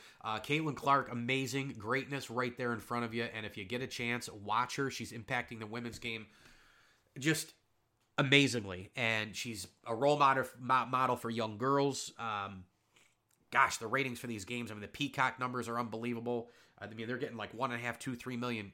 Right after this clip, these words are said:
uh, viewers. Uh, some of these games they've gotten four and a half, five, like, late in the tournament.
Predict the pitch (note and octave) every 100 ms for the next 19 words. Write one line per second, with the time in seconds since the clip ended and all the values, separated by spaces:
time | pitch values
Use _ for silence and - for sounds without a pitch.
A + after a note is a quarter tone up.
0 | _ G#2 G2+ A#2+ B2+ A#2+ A#2+ - - -
1 | _ G#2+ G2+ G2 F#2+ _ D3 C#3+ A2+ G#2+
2 | B2+ A#2 G#2+ A2 G2 - C3 A2 G#2 -
3 | A2+ A2+ B2 G#2+ G#2 A#2+ - F2 - B2
4 | B2 B2